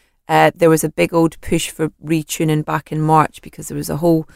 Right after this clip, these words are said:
not just us, other radio stations as well that were being put on to the, uh, the system. And then we've got an app. It's free. So search your, uh, app store for Virgin Radio U K, and it's free, and you can have us wherever, whenever you want.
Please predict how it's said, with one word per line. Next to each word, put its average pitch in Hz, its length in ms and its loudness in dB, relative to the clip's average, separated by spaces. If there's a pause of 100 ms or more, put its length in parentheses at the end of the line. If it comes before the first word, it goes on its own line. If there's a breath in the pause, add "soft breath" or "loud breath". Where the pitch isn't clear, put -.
(360 soft breath)
not 240 160 2
just 190 200 0
us, 170 240 2
other 175 200 6
radio 165 200 6
stations 160 400 -4
as - 100 -8
well 156 180 4
that 151 120 2
were 151 220 4 (460 soft breath)
being 165 200 4
put - 280 2
on 156 360 4
to 160 480 -2
the, 151 280 0
uh, 64 260 -2
the - 120 -10
system. 147 440 0 (800)
And 190 120 4
then 208 120 6
we've 208 120 4
got - 140 4
an - 100 -4
app. - 300 0
It's - 160 -12
free. 214 320 -2 (220)
So - 160 -18
search - 360 -4
your, 165 360 2
uh, 151 400 4 (400)
app - 180 -2
store 180 300 0
for 170 120 -16
Virgin 160 380 0
Radio 156 220 2
U 151 120 -4
K, 160 400 -2 (460)
and 156 180 -2
it's - 220 -8
free, 160 240 -2
and 185 100 0
you 175 60 -8
can 165 160 -8
have 160 140 -4
us 156 220 -8
wherever, 156 400 -2
whenever 156 300 -4
you 165 80 -2
want. 208 180 -2